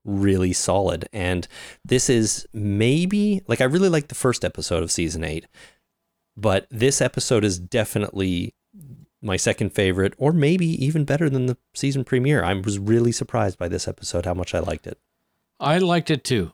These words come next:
Speaker 2: I thought it was a really solid episode, except for a couple of glaring things, like, uh, zombies hamming it up for the camera. But, uh, overall, a, a, a good effort. I think that the, uh, you know,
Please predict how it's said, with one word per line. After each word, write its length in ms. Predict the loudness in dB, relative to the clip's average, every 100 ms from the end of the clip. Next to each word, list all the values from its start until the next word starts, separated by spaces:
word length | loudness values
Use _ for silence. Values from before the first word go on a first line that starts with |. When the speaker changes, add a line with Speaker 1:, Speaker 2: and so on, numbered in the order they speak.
| _
Speaker 2:
I 120 | -4 -2
thought 200 | 0 2
it 60 |
was 260 | 2 2 0
a 240 | 2 2
really 280 | 2 2 2
solid 360 | 2 2 2 2
episode, 440 | 0 -2 0 0
except 320 | 0 -2 -4
for 160 | 0 0
a 100 | 0
couple 320 | -2 -2 0
of 100 | 0
glaring 320 | 2 2 0
things, 380 | 0 0 0 0
like, 320 | 0 -2 -2
uh, 440 | -2 0 2 0 -2 -2
zombies 380 | -2 0 -2
hamming 300 | -2 -2 0
it 80 | 0
up 120 | -2
for 100 | -4
the 80 | -6
camera. 420 | -2 0 0 0 -4 _ -20 -20 -20 _ _ _
But, 220 | -6 -6 -4 -2
uh, 200 | 0 2
overall, 540 | 2 0 2 2 2 2
a, 160 | 0
a, 160 | 0 -2 -2 -2
a 40 |
good 180 | -2 0
effort. 260 | 0 -2 -2
I 60 |
think 220 | -2 -4
that 240 | -2 -4 -2
the, 400 | -2 0 2 2
uh, 240 | 2 0 -4 -14 _ _ -2
you 80 |
know, 280 | -2 -2 -6